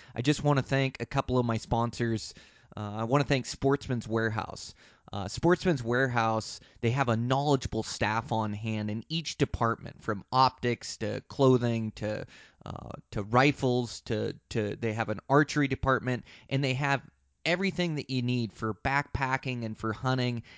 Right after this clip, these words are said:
and it's all in a store where you can go in and touch and feel it, try it on, look through it if it's glass, uh, uh, get tripods. I know my buddy Dan had saved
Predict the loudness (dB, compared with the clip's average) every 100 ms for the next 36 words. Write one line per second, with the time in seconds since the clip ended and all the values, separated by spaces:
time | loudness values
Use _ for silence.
0 | -4 0 2 4 4 4 4 2 4 6
1 | 6 4 0 0 0 0 2 4 6 4
2 | 2 0 -4 -8 -16 -10 0 2 2 2
3 | -2 0 4 6 6 2 0 4 4 6
4 | 6 6 6 2 -2 -8 -14 4 8 8
5 | 6 4 6 6 4 -2 -6 -2 4 4
6 | 4 2 0 -10 -12 -10 -8 -10 -14 _
7 | -20 -20 -20 -18 -6 -6 -4 2 6 6
8 | 6 4 6 4 0 0 2 0 0 2
9 | 0 0 -2 -2 -2 -6 0 2 4 2
10 | -4